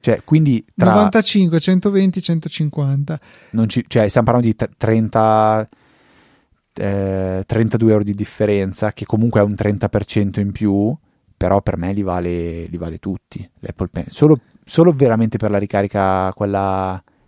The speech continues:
Speaker 1: induttiva, per me li vale tutti.
Speaker 2: Però appunto non, non è compatibile con tutti gli iPad, cioè c'è una
Speaker 1: Vero, vero,
Speaker 2: matrice
Speaker 1: vero,
Speaker 2: di
Speaker 1: certo.
Speaker 2: compatibilità che è piuttosto intricata.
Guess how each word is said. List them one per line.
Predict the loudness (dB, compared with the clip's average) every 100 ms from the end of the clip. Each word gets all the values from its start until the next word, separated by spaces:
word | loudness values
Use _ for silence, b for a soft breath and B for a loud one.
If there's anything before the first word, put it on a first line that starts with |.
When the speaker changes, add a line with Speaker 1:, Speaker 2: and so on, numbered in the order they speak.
| -8
Speaker 1:
induttiva, | -6 -6 -6 -2 0 0
per | 0
me | -4
li | -2
vale | -6 -8
tutti. | -8
Speaker 2:
Però | -2 0
appunto | 0 0 0 2
non, | 2 2
non | 4 4
è | 2
compatibile | 0 0 0 0 0
con | 0 0 0 0 -2
tutti | -4 -6 -2 0 0 -2 -2
gli | 0
iPad, | 0 0 -4 -2
cioè | -2
c'è | 0 2 4
una | 4 6
Speaker 1:
Vero, | 6
vero, | 4
Speaker 2:
matrice | 6
Speaker 1:
vero, | 4 4
Speaker 2:
di |
Speaker 1:
certo. | 4 2 2
Speaker 2:
compatibilità | 2 4 2 2 2 4 4
che | 4
è | 2
piuttosto | 0 -4 -4 -2
intricata. | -2 -2 -6 -4 -4 -2 -4 -8